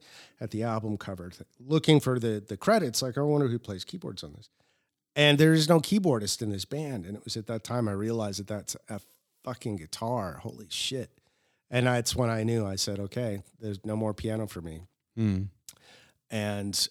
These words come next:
Speaker 1: uh, I, a half brother on my, my father's side called me and said, "Jeffrey, if you quit piano, you're going to regret it forever. And music is a skill that, you know, you can
Speaker 2: They applied the
Speaker 1: blah,
Speaker 2: pressure
Speaker 1: blah,
Speaker 2: on
Speaker 1: blah,
Speaker 2: you.
Speaker 1: blah, blah, blah, blah."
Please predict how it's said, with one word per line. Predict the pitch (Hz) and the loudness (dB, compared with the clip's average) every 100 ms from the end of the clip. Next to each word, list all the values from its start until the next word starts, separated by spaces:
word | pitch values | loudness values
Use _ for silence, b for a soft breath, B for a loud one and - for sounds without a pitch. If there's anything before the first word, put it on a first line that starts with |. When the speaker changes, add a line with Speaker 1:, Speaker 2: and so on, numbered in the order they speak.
| - | -4
Speaker 1:
uh, | 104 95 92 90 80 - | -6 -4 -6 -8 -12 -10
I, | 104 90 80 - | -8 -8 -12 -12
a | 92 - | -10 -8
half | - 123 - | -4 -4 -2
brother | 110 107 107 104 | -4 -2 -2 -2
on | 101 | -4
my, | 92 87 - - | -6 -10 -16 -18
my | 90 87 85 _ - | -12 -10 -12 _ -10
father's | 101 98 98 | -8 -4 -4
side | 98 104 | -4 -6
called | - 80 95 | -12 -12 -10
me | 95 | -10
and | 95 92 | -10 -10
said, | 71 | -14
"Jeffrey, | 69 82 - 127 160 | -16 -14 -8 -6 -6
if | 113 90 | -8 -12
you | 85 85 87 b b b | -12 -14 -20 b b b
quit | 98 95 | -20 -14
piano, | - 104 135 117 | -6 -2 -2 -2
you're | 95 | -6
going | 85 78 | -8 -12
to | |
regret | 71 78 - 117 139 | -14 -14 -8 -6 -6
it | - | -8
forever. | - - 117 120 143 135 | -12 -10 -8 -4 -4 -4
And | 80 76 78 82 | -6 -12 -18 -16
music | 165 147 - | -10 -8 -8
is | 87 | -12
a | 64 - _ | -16 -20 _
skill | - - 80 87 82 | -10 -8 -6 -4 -6
that, | 67 - | -8 -12
you | 95 | -12
know, | 104 135 | -10 -8
you | 135 | -8
can | 117 | -2
Speaker 2:
They | 117 | 0
applied | 120 135 147 120 | 2 4 4 4
the | |
Speaker 1:
blah, | 104 | 4
Speaker 2:
pressure | 175 - 233 | 4 6 2
Speaker 1:
blah, | |
Speaker 2:
on | 135 | 4
Speaker 1:
blah, | 107 | 2
Speaker 2:
you. | - | 0
Speaker 1:
blah, | 139 | -2
blah, | 113 110 | -4 -8
blah, | 104 85 | -8 -14
blah." | 78 95 | -12 -14